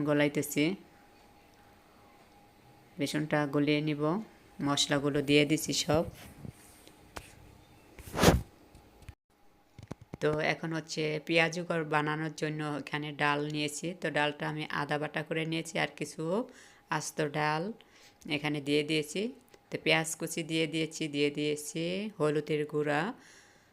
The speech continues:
মানে যা যা লাগে এটার সাথে সবগুলো উপকরণ দিয়ে তারপর হচ্ছে এখানে মাখিয়ে নিচ্ছি। সব, সমস্ত কিছু আমি মানে একসাথে রেডি করে তারপর হচ্ছে চুলায় ভাজতে যাব, এই জন্য সব কিছু গুছিয়ে রাখতেছি।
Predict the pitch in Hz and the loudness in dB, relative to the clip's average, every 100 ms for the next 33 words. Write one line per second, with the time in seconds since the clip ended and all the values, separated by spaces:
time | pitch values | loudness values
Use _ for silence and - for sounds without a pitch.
0 | - 160 165 165 165 160 170 156 156 156 | -2 0 2 4 4 4 2 6 6 6
1 | 160 151 156 147 143 - 165 - 151 151 | 0 2 2 2 -2 -4 -6 -2 -2 -2
2 | - 147 147 147 165 - - 151 - 156 | -4 -2 0 -2 -4 -14 -12 -10 -8 -2
3 | 151 151 156 143 156 156 202 302 - - | 0 0 -4 -6 0 2 2 0 -8 -20
4 | - - 170 170 175 175 170 160 160 160 | -20 -6 -2 0 2 2 0 0 0 0
5 | 151 147 - 156 151 - 185 - 156 156 | 0 -2 -4 -4 -4 -6 -6 -4 -4 -4
6 | 156 151 147 156 156 156 175 165 147 156 | -6 -6 -4 -4 -2 -4 -6 -6 -6 -6
7 | 147 147 147 143 - - - _ 143 143 | -4 -2 -4 -4 -12 -20 -20 _ -2 0
8 | 151 - 165 165 151 170 202 - 151 165 | 0 -2 -2 0 0 -2 -6 -4 2 4
9 | 170 170 175 185 165 156 151 151 - 160 | 2 0 -2 0 0 0 -4 -4 -6 -6
10 | 147 156 143 143 143 135 127 151 147 147 | -4 -4 -2 -2 -2 -6 -6 -4 -2 -4
11 | 156 185 311 - - - - 151 151 147 | -2 -4 -4 -12 -20 -16 -6 -4 -4 -6
12 | - 143 147 147 151 - 143 147 - 143 | -6 -4 -4 -4 -8 -8 -6 -6 -2 -2
13 | 143 - 147 143 160 | -2 -4 -6 -6 -6